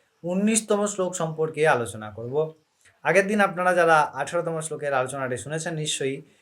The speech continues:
কর্মের যে মেকানিজম ভগবান বললেন তিনটি ভা-, বিভাগে অর্থাৎ তিনটি তত্ত্বকে দুটি বি-, বিভাগে, প্রথমটি স্ফুরণ এবং দ্বিতীয়টি কর্মসংগ্রহের কারণ। প্রথমে কি বললেন? না জ্ঞান, জ্ঞেয়, পরিজ্ঞাতা। দ্বিতীয় কি বললেন?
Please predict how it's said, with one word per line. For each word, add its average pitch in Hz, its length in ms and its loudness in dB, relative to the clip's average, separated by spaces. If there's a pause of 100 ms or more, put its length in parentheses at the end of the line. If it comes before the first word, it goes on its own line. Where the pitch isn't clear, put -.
(240)
কর্মের 190 460 2
যে 190 100 0
মেকানিজম 170 640 -4
ভগবান 139 380 -2
বললেন 160 440 -2
তিনটি 190 420 -6
ভা-, 147 280 0
বিভাগে 139 400 -4
অর্থাৎ 151 340 -2
তিনটি 170 280 -8
তত্ত্বকে 160 640 -4 (100)
দুটি 185 400 -6
বি-, 156 180 2
বিভাগে, 143 640 -2 (380)
প্রথমটি 175 760 -6 (140)
স্ফুরণ 185 480 2
এবং 160 280 -2
দ্বিতীয়টি 160 400 -4
কর্মসংগ্রহের 170 800 -2
কারণ। 160 360 0 (340)
প্রথমে 185 360 -2
কি 180 140 -8
বললেন? 175 420 0 (280)
না 143 140 -2
জ্ঞান, 156 420 2
জ্ঞেয়, 139 260 0
পরিজ্ঞাতা। 165 680 0 (300)
দ্বিতীয় 165 340 0
কি 185 140 -4
বললেন? 185 420 -2